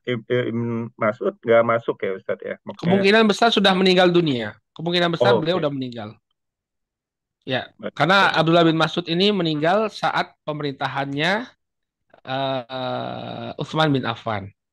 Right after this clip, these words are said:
Speaker 2: Ya, jadi kemungkinan besar dia tidak dilibatkan dalam, eh,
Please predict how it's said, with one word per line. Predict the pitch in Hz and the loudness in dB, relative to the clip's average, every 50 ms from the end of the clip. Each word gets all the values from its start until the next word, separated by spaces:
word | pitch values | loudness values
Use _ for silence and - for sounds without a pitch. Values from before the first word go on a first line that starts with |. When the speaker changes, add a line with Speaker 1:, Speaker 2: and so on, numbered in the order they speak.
| _ - - - - _ - | _ -18 -18 -18 -18 _ -8
Speaker 2:
Ya, | 113 117 | -8 -6
jadi | 117 117 135 175 | -2 0 0 2
kemungkinan | 175 170 151 151 143 151 151 151 147 143 | 2 2 0 2 2 2 2 2 2 0
besar | - - 185 196 190 180 131 90 131 143 | 0 0 0 2 2 0 -2 -2 -2 0
dia | 160 180 | 0 0
tidak | - 160 160 147 147 | 2 2 0 2 2
dilibatkan | 147 143 143 139 156 170 - - 165 156 147 | 2 0 2 2 2 0 0 0 -4 -2 0
dalam, | 139 139 139 135 131 131 127 131 127 - | 2 2 2 0 -2 -2 -6 -8 -8 -8
eh, | 131 127 131 127 127 127 123 123 123 123 123 | -6 -6 -4 -4 -4 -4 -6 -6 -8 -8 -10